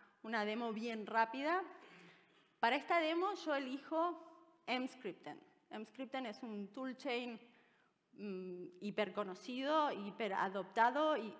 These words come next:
y amado por <laughs> las comunidades de C y C más más. Eh, es, está escrito por encima de L L V M. Y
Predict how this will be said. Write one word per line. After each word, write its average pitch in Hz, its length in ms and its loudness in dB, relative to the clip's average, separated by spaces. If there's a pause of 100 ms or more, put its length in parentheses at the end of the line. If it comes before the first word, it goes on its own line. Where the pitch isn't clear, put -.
(160)
y 190 160 -4
amado 233 640 2 (200)
por 220 220 -2
<laughs> - 580 -16
las 214 140 0
comunidades 220 480 0
de 220 140 0
C 233 340 0
y 233 80 -6
C 214 300 -2
más 202 180 -6
más. 233 300 2 (720)
Eh, 190 800 -6
es, - 360 -12 (260)
está 208 200 -12
escrito 214 280 -8
por 208 100 -8
encima 208 400 -4
de 196 380 -4
L 202 300 -4
L 202 200 -2
V 190 240 -6
M. 311 320 -2 (600)
Y 220 480 -6